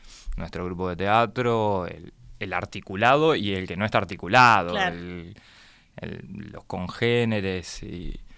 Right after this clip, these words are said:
Speaker 1: y amigos de diferentes lados que, que ta, tenemos las relaciones por ahí.
Speaker 2: ¿Y algún maestro que te haya marcado, que haya dejado huella?
Speaker 1: Fua,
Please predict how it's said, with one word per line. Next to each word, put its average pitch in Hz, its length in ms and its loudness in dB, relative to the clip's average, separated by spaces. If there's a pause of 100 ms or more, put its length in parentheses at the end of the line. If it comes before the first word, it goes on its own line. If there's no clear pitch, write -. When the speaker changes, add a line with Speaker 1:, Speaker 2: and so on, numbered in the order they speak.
(260)
Speaker 1:
y - 60 -6
amigos 90 320 0
de 87 60 0
diferentes 92 500 -4
lados 95 300 0
que, 80 260 -12 (540)
que 98 80 -12
ta, 92 200 0
tenemos 90 260 -4
las 82 140 -6
relaciones 85 380 -8
por 87 160 -8
ahí. 92 260 -4 (840)
Speaker 2:
¿Y 220 60 -6
algún 269 280 -2
maestro 254 480 -2
que 202 80 -2
te 202 60 -6
haya 190 180 -6
marcado, 226 500 -4
que 165 100 -8
haya 196 140 -8
dejado 190 300 -6
huella? 240 460 -6 (420)
Speaker 1:
Fua, - 320 -16